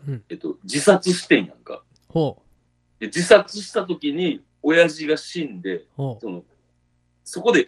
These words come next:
Speaker 2: ふっと乗り移ってやんか。
Speaker 1: ほう。
Speaker 2: で、言ったら自分の子供やねんけど、
Speaker 1: うん。
Speaker 2: で、自分の母親が昔の恋人やんか。
Speaker 1: うん。
Speaker 2: で、そこから、あの、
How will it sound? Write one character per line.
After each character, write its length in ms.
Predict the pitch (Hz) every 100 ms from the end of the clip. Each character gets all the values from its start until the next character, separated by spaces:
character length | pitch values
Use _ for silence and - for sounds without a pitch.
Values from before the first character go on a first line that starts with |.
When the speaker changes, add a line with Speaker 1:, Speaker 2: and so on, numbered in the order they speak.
| _
Speaker 2:
ふ 140 | -
っ 40 | 302 - _
と 80 | 113
乗 200 | 98 107
り 80 |
移 40 | 107
っ 40 | - _
て 80 | 85
や 60 | -
ん 40 |
か。 120 | -
Speaker 1:
ほ 540 | - - 147 135 107 _ _ _ _ _ _ _ _ _ _
う。 40 | 143
Speaker 2:
で、 200 | 156 110 _ _ _ _ _ _ _ _ _ _ -
言 120 | 208
っ 20 |
た 200 | - 123
ら 100 | 95
自 220 | 90 113 156
分 240 | 180 180
の 100 | 175
子 140 | -
供 240 | 175 170 160
や 60 |
ね 140 | 98 -
ん 40 |
け 120 | -
ど、 320 | 107 143 90 _ 147
Speaker 1:
う 60 |
ん。 180 | 135 107 _ _
Speaker 2:
で、 280 | 143 139 123 _ _ - _ _
自 200 | 143 139
分 120 | 165 175
の 100 | 165
母 300 | 175 175 175
親 220 | 165 160
が 120 | 147
昔 360 | 127 120 143 -
の 140 | 135
恋 400 | - 147 131 127
人 80 | 120
や 80 | 95
ん 40 | -
か。 260 | - - _ 127
Speaker 1:
う 60 |
ん。 120 | 123 98 _ _ _ _ _
Speaker 2:
で、 100 | 123
そ 180 | 123 156
こ 140 | 156 156
か 160 | 175
ら、 200 | 170 160 - _ _ _ _ _ _ _ _ -
あ 100 | 101
の、 360 | 98 92 90